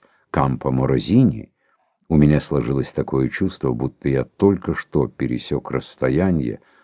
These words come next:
равное звездному небу Венеции, в направлении,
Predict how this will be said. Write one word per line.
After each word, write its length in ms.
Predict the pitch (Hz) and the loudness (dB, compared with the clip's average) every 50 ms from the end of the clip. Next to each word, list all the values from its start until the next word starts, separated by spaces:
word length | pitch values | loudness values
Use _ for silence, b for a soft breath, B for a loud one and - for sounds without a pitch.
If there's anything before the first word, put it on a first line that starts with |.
| b b | b b
равное 680 | 73 71 65 73 85 92 82 80 76 71 73 71 69 | -2 2 4 4 4 4 2 2 0 0 0 0 0
звездному 760 | 65 60 50 57 60 64 82 90 82 - - 71 71 69 69 | -2 -2 -4 -2 2 4 4 4 4 4 0 0 0 2 2
небу 280 | 69 69 80 80 64 64 | 2 2 2 2 0 0
Венеции, 800 | 64 65 71 67 69 76 80 67 - - - - 58 50 50 b b b b b b b | 0 0 0 2 2 2 0 0 -2 -6 -6 -6 -6 -6 -6 b b b b b b b
в 160 | 69 71 78 | 2 4 6
направлении, 1040 | 76 80 76 - - 73 73 69 62 67 71 90 110 110 110 107 107 107 104 95 92 | 6 6 6 4 2 2 2 2 4 4 4 4 6 6 6 6 6 6 4 2 0